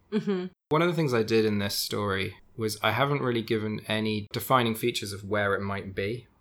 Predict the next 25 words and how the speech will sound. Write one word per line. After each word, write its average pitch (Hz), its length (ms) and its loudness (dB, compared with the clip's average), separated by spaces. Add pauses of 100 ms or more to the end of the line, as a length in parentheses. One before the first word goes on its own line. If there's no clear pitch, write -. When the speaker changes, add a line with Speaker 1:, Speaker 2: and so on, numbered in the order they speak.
(120)
Speaker 2:
what 98 200 -4
time 107 260 4
Speaker 1:
Mm. 104 60 0
Speaker 2:
period, 120 440 2
anything 110 400 -4
like 113 240 -4
that. 120 320 0
Um, 101 340 0
so - 180 0
I 117 60 4
tried 170 240 0
to 123 80 -2
make 113 240 -2
it - 100 -4
so 101 220 -2
that 95 100 -2
it 90 80 -2
was 87 120 -6
completely 104 400 -4
free 110 240 2
of 98 100 -2
that, 87 240 -2
so 98 180 -4
anyone 95 360 -4
could, 92 260 -8